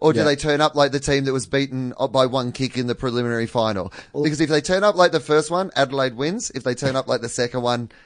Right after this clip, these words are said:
Speaker 1: uh, sorry, Adelaide. <laughs>
Speaker 2: Yeah, if we're saying that Sydney, uh, a club are laying, then I reckon G W S are Ivan Drago.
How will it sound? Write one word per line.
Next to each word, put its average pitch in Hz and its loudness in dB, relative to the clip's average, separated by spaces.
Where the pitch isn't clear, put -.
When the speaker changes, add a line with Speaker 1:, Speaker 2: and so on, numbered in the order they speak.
Speaker 1:
uh, - -8
sorry, 113 4
Adelaide. 92 -4
<laughs> - 2
Speaker 2:
Yeah, 120 -2
if 156 -2
we're 220 4
saying 151 0
that 127 -8
Sydney, 123 -4
uh, 104 -6
a 113 -12
club 110 -6
are 101 -4
laying, 98 -6
then 110 -4
I 117 -4
reckon 110 -4
G 107 -2
W 101 -2
S 98 -6
are 98 -10
Ivan 101 -2
Drago. 92 -6